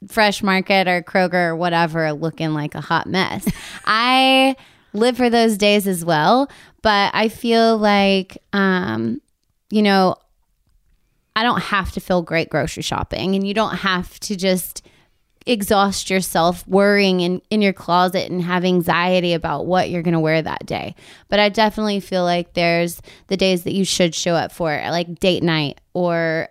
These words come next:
Speaker 1: a huge event, red carpets, whatever it might be, those count. And I, I feel like compartmentalizing those, those events that are most important to you is where people might need me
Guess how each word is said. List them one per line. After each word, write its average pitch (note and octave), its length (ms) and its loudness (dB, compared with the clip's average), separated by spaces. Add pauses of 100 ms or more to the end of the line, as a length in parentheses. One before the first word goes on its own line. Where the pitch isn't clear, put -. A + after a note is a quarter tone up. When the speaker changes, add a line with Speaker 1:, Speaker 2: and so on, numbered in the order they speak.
Speaker 1:
a F#3 180 2
huge G#3+ 360 0
event, F#3 360 0
red F3+ 220 -4
carpets, F#3+ 760 -2
whatever F#3 520 0
it E3+ 140 0
might E3 320 -4
be, E3+ 480 -2 (400)
those A3 420 2
count. G3+ 500 0
And F3 160 0
I, F#3 540 0 (180)
I G3+ 120 -4
feel G#3 320 0
like F#3 360 2
compartmentalizing F3 1200 0
those, D#3+ 640 -2 (440)
those F#3+ 380 2 (160)
events E3+ 520 0
that F3+ 120 -2
are E3+ 160 0
most E3+ 300 0
important E3+ 400 -4
to F#3+ 100 -6
you E3 500 -2
is F3+ 220 -2
where E3 560 -2
people F3 300 -6
might D#3+ 420 -2 (100)
need E3 320 -4
me D#3 380 -2